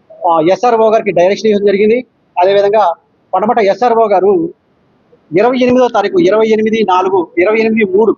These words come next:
ఆ, మాచవరం పోలీస్ స్టేషన్ వారికి ఒక కంప్లైంట్ రైజ్ చేయడం జరిగింది.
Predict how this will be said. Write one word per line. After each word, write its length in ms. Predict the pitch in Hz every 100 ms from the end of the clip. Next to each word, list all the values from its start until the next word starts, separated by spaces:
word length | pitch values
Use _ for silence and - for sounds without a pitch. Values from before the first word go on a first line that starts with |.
| - _ _ _ _ - - _ -
ఆ, 140 | 196 180
మాచవరం 520 | 156 202 262 269 269
పోలీస్ 220 | 220 214
స్టేషన్ 280 | 226 208 208
వారికి 520 | 196 196 226 180 196 - _ _ _ -
ఒక 120 | 180
కంప్లైంట్ 420 | 196 208 220 254
రైజ్ 200 | 214 214
చేయడం 140 | 220 208
జరిగింది. 380 | 175 165 156